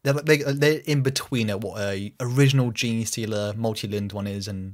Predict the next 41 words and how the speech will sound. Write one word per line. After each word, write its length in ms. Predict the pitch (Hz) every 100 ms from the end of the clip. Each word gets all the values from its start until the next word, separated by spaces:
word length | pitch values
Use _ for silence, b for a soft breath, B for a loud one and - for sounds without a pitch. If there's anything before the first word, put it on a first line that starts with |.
| -
you 60 | 110
know, 80 |
a 40 | 90
bit 220 | 92 -
more 220 | 113 101
human. 560 | - - 98 95 92 101 b b b b -
And 100 | 127
this 80 | 135
is 80 | 131
when 100 | 120
we 60 |
get 100 | 113
to 80 | -
the 80 | 101
next 360 | 107 147 - -
stage, 440 | 123 113 113 107
which 220 | 113 -
is 160 | 113 101
the 220 | 107 95 -
true 560 | - 117 120 123 113 -
hybrid. 760 | - 113 110 110 104 90 - -
So 140 | 117
this 240 | 113 123
is 380 | 127 117 107 - b b b b -
the 80 |
one 380 | 110 110 107 104
where 400 | 98 98 95 95 - _ _ _ _ _ _ _ -
this 140 | 131
is 40 | -
the 80 |
first 280 | 117 120 113
time 140 | 117 104
they 60 |
can 100 | 110
actually 200 | 107 113
blend 580 | 104 113 110 104 110 110
into 560 | 120 110 110 113 110 113 b b b -
human 560 | - 113 110 110 110
society. 800 | - 113 - 107 110 - 117 139 - -
They 380 | 120 110 110 107
are, 420 | 104 101 101